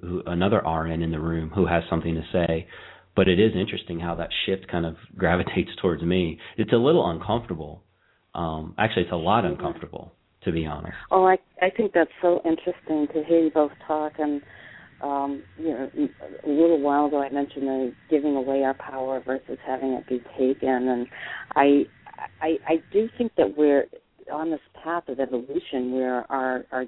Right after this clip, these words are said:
Speaker 2: differences are, um, we're finding ways to even the playing field, I guess, is one way that I'd put it. But I, I, I'll tell you, it's hard. It's hard. If I were in a room with you, I would probably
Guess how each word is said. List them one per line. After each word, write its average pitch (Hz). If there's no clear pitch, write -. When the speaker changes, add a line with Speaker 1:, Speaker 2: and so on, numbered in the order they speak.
Speaker 2:
differences 147
are, 123
um, 120
we're 160
finding 151
ways 139
to 127
even 135
the 117
playing 143
field, 117
I 123
guess, 117
is 120
one 139
way 127
that 123
I'd 120
put -
it. 127
But 131
I, 151
I, 156
I'll 160
tell 254
you, -
it's 202
hard. 240
It's -
hard. 180
If 147
I 165
were 208
in 180
a -
room 151
with 156
you, 147
I 139
would 165
probably 170